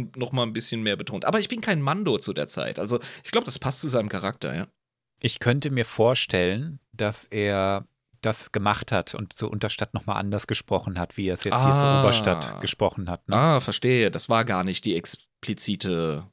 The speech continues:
Speaker 1: Nachricht an die
Speaker 2: Mhm.
Speaker 1: Unterstadt. Okay.
Speaker 2: Ich denke, das war die, die eher an die oberen Ebenen ging, die
Speaker 1: Ja,
Speaker 2: die
Speaker 1: weil
Speaker 2: Infrastruktur eigentlich am Laufen halten.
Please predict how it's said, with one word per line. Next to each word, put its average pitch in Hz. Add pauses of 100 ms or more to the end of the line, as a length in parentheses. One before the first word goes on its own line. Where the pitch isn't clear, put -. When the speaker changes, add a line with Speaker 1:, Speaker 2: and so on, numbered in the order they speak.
Speaker 1:
Nachricht 90
an 85
die 90
Speaker 2:
Mhm. 87
Speaker 1:
Unterstadt. 82
Okay. 110
Speaker 2:
Ich -
denke, 117
das 113
war 104
die, 101
die 101
eher 95
an 92
die 92
oberen 98
Ebenen 90
ging, 87
die 90
Speaker 1:
Ja, 104
Speaker 2:
die 85
Speaker 1:
weil 107
Speaker 2:
Infrastruktur 104
eigentlich 92
am 82
Laufen 87
halten. 82